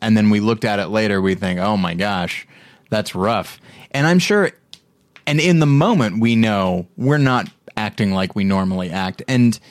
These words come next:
so I'm sure she's aware that this is not ideal and that she's not great right now. At least I'm hoping. Like, I'm cutting her, maybe I'm cutting her too much slack in saying that.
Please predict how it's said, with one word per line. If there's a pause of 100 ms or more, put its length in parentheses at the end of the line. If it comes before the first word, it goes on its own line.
(360)
so
I'm
sure
she's
aware
that
this
is
not
ideal
and
that
she's
not (180)
great
right
now. (600)
At
least
I'm
hoping.
Like,
I'm
cutting
her,
maybe
I'm
cutting
her
too
much
slack
in
saying
that.